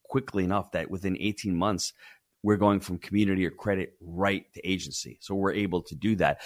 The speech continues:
And it's one of those things where as you become larger and you're a larger syndicator,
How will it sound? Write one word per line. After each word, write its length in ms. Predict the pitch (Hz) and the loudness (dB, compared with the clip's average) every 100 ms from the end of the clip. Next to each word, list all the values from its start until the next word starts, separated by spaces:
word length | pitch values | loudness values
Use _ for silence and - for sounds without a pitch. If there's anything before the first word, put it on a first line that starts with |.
| - | -4
And 120 | 131 135 | 4 4
it's 100 | 131 | 6
one 100 | 185 | 6
of 60 | |
those 140 | 170 - | 6 4
things 260 | 180 143 | 4 4
where 320 | 110 107 98 - - _ - | 8 8 8 2 -18 _ 2
as 420 | 127 170 151 131 | 4 4 2 2
you 140 | 143 | 4
become 680 | 117 120 - 127 110 95 95 - | 4 0 0 0 2 2 -2 -6
larger 600 | 95 95 98 104 95 90 | -6 2 6 6 6 2
and 200 | 85 95 92 | -2 -2 0
you're 180 | 95 | 0
a 60 | 95 | 0
larger 300 | 95 107 98 | 2 2 0
syndicator, 720 | - 120 117 98 92 85 80 | -2 0 0 0 -2 0 -2